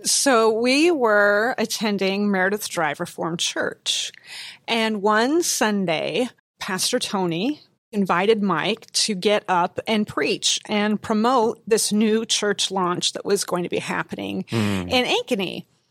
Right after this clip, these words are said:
Speaker 1: And Mike preached, "Get out of this boat." I didn't even hear the message. Rod heard it. I was downstairs serving in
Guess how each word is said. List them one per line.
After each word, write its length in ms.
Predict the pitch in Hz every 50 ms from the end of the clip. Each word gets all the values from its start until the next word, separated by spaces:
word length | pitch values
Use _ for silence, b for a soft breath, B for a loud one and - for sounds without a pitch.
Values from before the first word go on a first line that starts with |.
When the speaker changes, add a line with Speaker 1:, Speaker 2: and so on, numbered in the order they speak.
| B B B B B B B
Speaker 1:
And 380 | - 240 247 233 226 220 208 -
Mike 300 | - 220 226 262 - _
preached, 440 | - 262 247 240 - - - - - _ _ - 220 190
"Get 160 | 269 262 247
out 160 | 233 226 226
of 60 | 226
this 160 | 202 208 - -
boat." 260 | - 196 170 - - - -
I 100 | 254 269
didn't 180 | 320 330 302
even 140 | 285 226 214 208
hear 380 | 151 - - 202 208 208 220 220
the 80 | 240
message. 540 | 247 247 247 240 - 277 277 302 285 - -
Rod 340 | 180 196 190 180 185 196 220
heard 260 | 214 190 247 240 247
it. 180 | 269 294 302 - -
I 160 | 196 208 240
was 160 | 254 247 -
downstairs 680 | - 214 208 214 208 - - - 226 226 226 226 233 226
serving 420 | - - 220 214 202 220 226 233 226
in 460 | - - 226 220 220 220 214 220